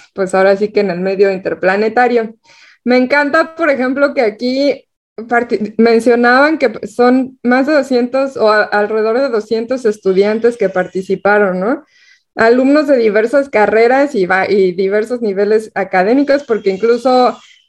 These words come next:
participaron estudiantes de preparatoria. Entonces, pero son principalmente alumnos de la unam, del Instituto Politécnico Nacional y de la unach, así como, bueno, de, de escuelas preparatorias de la unam también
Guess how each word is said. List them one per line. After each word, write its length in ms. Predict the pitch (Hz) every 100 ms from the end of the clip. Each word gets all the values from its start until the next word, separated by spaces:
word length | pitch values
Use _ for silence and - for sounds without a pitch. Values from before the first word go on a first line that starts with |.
| _ -
participaron 920 | 233 226 214 214 214 233 233 240 247
estudiantes 520 | 240 208 208 208 233
de 100 | 196
preparatoria. 880 | 185 202 180 175 165 208 208 185 185 _ _ _ _ _ _ _ _
Entonces, 480 | - 208 226 220 247
pero 160 | 233 220 - - _ _ -
son 240 | 262 262
principalmente 1080 | 302 277 254 226 240 254 254 262 262 269 262
alumnos 440 | 214 220 233 247 233
de 100 | 202
la 120 | 196
unam, 400 | 202 254 277 285
del 160 | 247
Instituto 540 | 214 - 190 220 226 220
Politécnico 640 | 208 190 190 196 202 190
Nacional 560 | 185 180 202 214 240 277
y 60 |
de 120 | 220 190
la 180 | 180
unach, 760 | 175 185 196 233 440 - - _ _ _ _ _ _ _ -
así 340 | 226 247 254
como, 720 | 262 254 240 208 196 180 180 -
bueno, 220 | 240 262
de, 140 | 214 196
de 340 | 214 202 -
escuelas 460 | 208 208 233 247 254
preparatorias 680 | 214 214 190 185 214 226 214
de 80 | 196
la 160 | 185
unam 360 | 180 196 208 220
también 500 | 202 190 190 202